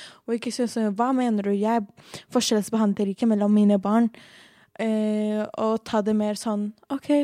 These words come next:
takk for at du sa det, jeg lot ikke merke til det, jeg beklager for at du følte deg sånn, og jeg skal legge merke for neste gang.»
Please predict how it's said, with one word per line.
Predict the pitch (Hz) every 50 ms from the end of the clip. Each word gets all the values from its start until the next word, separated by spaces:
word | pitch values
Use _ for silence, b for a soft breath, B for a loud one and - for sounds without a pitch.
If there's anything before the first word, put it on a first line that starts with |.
| -
takk | - - 254 262 - - -
for | - 277 262
at | 262 254 240
du | - 269 254
sa | - - 220 202 202
det, | 196 233 233 240 233
jeg | 233 208
lot | 208 214 - -
ikke | - - 233 233
merke | 226 - _
til | _ - -
det, | 254 285 311
jeg | 294
beklager | - 247 - - 220 202 202 190 202 196
for | - 214 202 202
at | 202
du | 196 214 208
følte | - 214 208 202 - 202 190
deg | 196 196 -
sånn, | - 320 359 403 415 415
og | 403 349
jeg | 330 330 -
skal | - - 349 339 359
legge | 339 - 277
merke | 269 269 269 _ _
for | - 339 359
neste | 370 339 - - 233
gang.» | 214 208 208